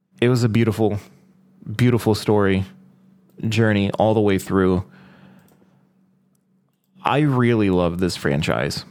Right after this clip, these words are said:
Between the first and second game, just the visuals are damn near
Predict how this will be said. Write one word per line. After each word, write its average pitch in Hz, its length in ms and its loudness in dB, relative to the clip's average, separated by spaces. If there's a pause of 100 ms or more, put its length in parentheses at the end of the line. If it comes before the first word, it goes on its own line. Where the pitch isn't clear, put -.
Between 110 340 2
the 92 100 0
first 127 340 -2
and 117 100 0
second 107 400 -2
game, 87 460 -2 (220)
just 131 360 -2
the 143 100 2
visuals 120 680 0 (720)
are 123 140 2
damn 123 400 0
near 117 300 0